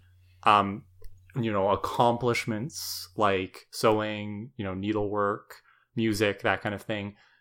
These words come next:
But if you were a noblewoman, you also learned how to run a household,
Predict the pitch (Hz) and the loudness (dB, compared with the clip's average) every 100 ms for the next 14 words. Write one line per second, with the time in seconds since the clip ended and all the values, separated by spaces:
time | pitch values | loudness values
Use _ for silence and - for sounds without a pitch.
0 | _ - 143 - - 131 131 160 175 160 | _ 2 2 2 -2 -2 2 2 6 6
1 | 131 131 240 202 117 104 98 95 117 135 | 6 2 0 2 2 2 0 -4 -4 -6
2 | 220 - 143 185 - 151 120 131 175 113 | -4 4 4 4 2 2 4 4 4 2
3 | 98 - 117 107 98 92 110 135 143 - | -2 -2 -2 0 -6 4 4 6 2 -4
4 | 98 - - 165 214 233 - - - - | -6 -6 0 2 2 -2 -10 -10 -12 -14